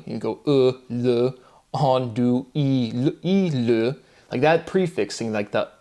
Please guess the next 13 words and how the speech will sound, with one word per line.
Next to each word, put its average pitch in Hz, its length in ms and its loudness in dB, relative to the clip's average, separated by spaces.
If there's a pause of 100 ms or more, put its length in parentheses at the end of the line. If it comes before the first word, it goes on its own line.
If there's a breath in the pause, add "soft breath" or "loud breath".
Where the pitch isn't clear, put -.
(160)
the 123 240 -2
e 147 220 4
or 127 100 2
the 117 240 -2
E, 151 440 0
uh, 110 200 -4
L, 131 240 4
L, 113 440 0 (280)
the - 140 -20
I, 143 380 2
L, 131 200 4
L, 113 260 0
E, 110 380 -4